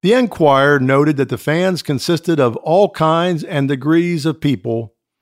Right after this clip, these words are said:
including ladies and gentlemen of what is known as the better class. The paper complimented the, quote, "fair ones," unquote,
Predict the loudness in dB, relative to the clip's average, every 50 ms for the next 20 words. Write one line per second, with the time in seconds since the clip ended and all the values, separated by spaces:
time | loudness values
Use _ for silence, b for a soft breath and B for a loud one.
0 | _ _ _ _ _ _ _ -4 -4 -4 -4 -4 -4 -4 -2 0 0 0 0 0
1 | -2 -2 0 0 0 0 0 -2 -2 -2 -2 -2 -4 -2 -2 -2 -2 0 0 -2
2 | 0 0 0 0 0 -2 -6 -10 _ _ _ _ _ -4 -4 -2 -2 0 0 2
3 | 2 2 0 0 -2 -2 0 0 0 0 0 -2 -4 -4 -4 -4 -4 -2 -2 -4
4 | -4 -4 -6 _ -2 0 2 2 2 0 -2 -4 -6 -4 -4 -2 -2 -4 -6 -8
5 | -12 -16 -20 -20 -20 -20 _ _ _ _ _ _ _ _ _ _ _ _ _ _
6 | _ _ _ _ _ _ _ _ _ _ -6 -6 -4 0 0 0 2 2 2 2
7 | 2 0 -2 -2 -2 -2 0 0 0 0 2 2 2 2 0 -2 -2 -2 -2 0
8 | -2 -2 -4 -4 -2 0 0 0 0 -4 -10 -10 -4 -2 0 2 2 2 2 2
9 | 2 2 0 0 -2 -4 -6 -6 -4 -4 -4 -4 -4 -2 0 2 2 2 2 0
10 | -4